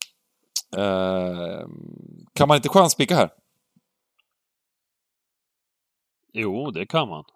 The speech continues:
Speaker 2: Det kan man. Men, eh, det är ju, det, det, det, det kan man definitivt göra. Det är ju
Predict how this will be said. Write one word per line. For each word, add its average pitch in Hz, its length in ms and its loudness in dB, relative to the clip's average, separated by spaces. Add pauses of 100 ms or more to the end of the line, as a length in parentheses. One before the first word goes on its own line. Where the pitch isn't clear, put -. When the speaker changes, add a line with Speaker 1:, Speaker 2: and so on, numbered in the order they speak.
(100)
Speaker 2:
Det - 100 -20
kan 131 200 -10
man. 80 160 -16 (140)
Men, 92 180 -8
eh, 90 240 -8
det 85 100 -10
är 90 80 -8
ju, 120 180 -8
det, 101 480 -10
det, 98 220 -10
det, 104 380 -8
det 98 100 -12
kan - 140 -14
man 120 120 -8
definitivt 104 600 -12
göra. 104 240 -12
Det 85 100 -10
är 90 200 -10
ju 113 160 -12